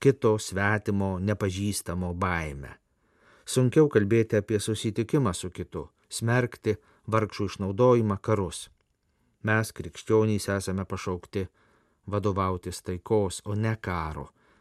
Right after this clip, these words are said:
meilės, o ne neapykantos principais, net ir tuomet, kai aplink mus tamsa.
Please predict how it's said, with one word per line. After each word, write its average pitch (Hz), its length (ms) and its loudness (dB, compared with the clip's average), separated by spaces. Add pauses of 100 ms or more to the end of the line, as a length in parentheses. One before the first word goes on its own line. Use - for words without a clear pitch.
(120)
meilės, 104 640 2
o 95 100 -2
ne 107 280 2
neapykantos 98 920 -2
principais, 87 800 -6 (340)
net 135 240 4
ir 131 120 8
tuomet, 117 380 2
kai 101 360 0 (400)
aplink 113 400 0
mus 98 240 -2
tamsa. 87 420 -8